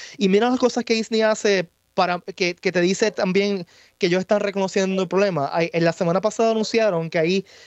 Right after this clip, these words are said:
creo que son doce o dieciocho shows de Disney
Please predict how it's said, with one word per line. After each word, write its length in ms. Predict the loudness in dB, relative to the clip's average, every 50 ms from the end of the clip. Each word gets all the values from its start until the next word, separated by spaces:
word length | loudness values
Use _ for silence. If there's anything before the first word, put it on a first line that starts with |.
| -20 _ _
creo 160 | -2 0 0
que 100 | 0 0
son 320 | 0 0 0 0 -2 -4 -6 -6
doce 500 | -2 0 0 0 0 -2 0 0 2 2
o 60 | 2
dieciocho 640 | 2 0 2 2 0 0 0 0 0 2 2 0 0
shows 380 | 0 0 2 2 2 2 0
de 120 | 0 0 0
Disney 560 | 0 0 0 0 0 0 0 2 0 0